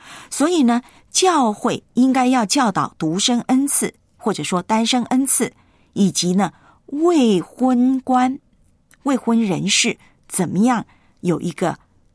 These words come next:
有意义、有积极、快乐的生活，以至于让教会的信徒对独身恩赐以及婚姻观等等呢，有清楚正确的认识。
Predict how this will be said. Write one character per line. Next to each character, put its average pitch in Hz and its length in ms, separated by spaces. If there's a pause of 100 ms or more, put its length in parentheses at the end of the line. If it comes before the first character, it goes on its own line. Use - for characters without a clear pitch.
(460)
有 180 200
意 269 140
义、 - 340 (680)
有 226 200
积 262 320
极、 170 380 (260)
快 277 280
乐 202 220
的 - 180 (100)
生 180 260
活， - 320 (1000)
以 240 80
至 311 200
于 294 60
让 294 200
教 302 260
会 254 200
的 190 80
信 214 240
徒 170 360 (220)
对 254 140
独 175 240
身 269 200
恩 269 220
赐 - 220
以 156 100
及 180 140
婚 240 220
姻 247 220
观 233 220
等 175 240
等 185 180
呢， 156 120 (320)
有 185 200
清 349 340
楚 - 300
正 285 240
确 202 180
的 151 80
认 170 220
识。 - 240